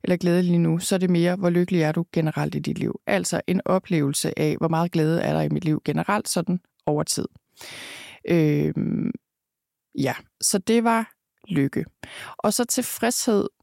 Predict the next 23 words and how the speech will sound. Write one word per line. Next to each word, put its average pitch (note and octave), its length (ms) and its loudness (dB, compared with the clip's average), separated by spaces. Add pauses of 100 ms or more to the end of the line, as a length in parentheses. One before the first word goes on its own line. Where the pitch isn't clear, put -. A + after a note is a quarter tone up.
(400)
det, B3+ 460 4 (680)
det B3 120 2
kan C#4+ 100 -2
godt G#3+ 240 0
være G#3 120 4
lidt G3 180 2
i G#3+ 60 2
familie G3+ 580 2
med D#3 140 2
lykke, F3+ 360 2 (180)
men, F3 320 2
øh, D3+ 260 2
hvis F#3 200 2
det E3+ 100 0
er E3 40 2
sådan F3 320 0
tilfredshed F3+ 720 -2
med D#3+ 140 0
livet. E3 380 2 (520)
Men G#3 200 2
der A3 60 4
er G#3 140 2
også B3 420 0